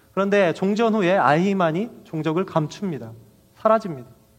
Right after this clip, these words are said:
그런데 이스라엘 정보국 모사드가 세계를 털탈 털고 다니면서 결국 이 사람을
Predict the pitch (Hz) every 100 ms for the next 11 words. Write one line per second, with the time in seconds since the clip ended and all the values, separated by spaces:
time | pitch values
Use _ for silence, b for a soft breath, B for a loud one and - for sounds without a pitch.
0 | _ _ _ b b b - 214 214 214
1 | 233 226 220 214 220 214 190 180 226 208
2 | 208 196 156 - 254 240 226 240 190 -
3 | - 269 233 269 262 247 196 190 180 160
4 | 180 175 170 165 190 180 220